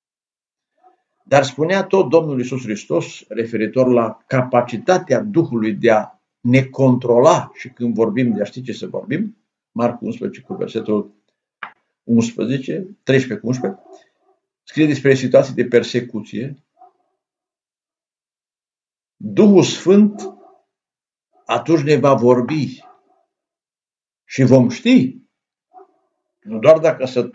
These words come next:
tăcem sau să vorbim, ce să tăcem și respectiv ce să vorbim.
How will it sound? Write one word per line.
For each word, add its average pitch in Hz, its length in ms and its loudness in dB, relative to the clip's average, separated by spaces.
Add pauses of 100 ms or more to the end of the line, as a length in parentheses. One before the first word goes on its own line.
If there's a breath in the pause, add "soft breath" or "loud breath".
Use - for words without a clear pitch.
tăcem 117 380 0
sau 104 220 -4
să - 140 -14
vorbim, 98 540 -8 (800)
ce 185 340 2
să - 260 -2
tăcem 135 580 -4
și 131 160 -6
respectiv 113 580 -8
ce - 240 -8
să 117 180 -10
vorbim. 95 600 -14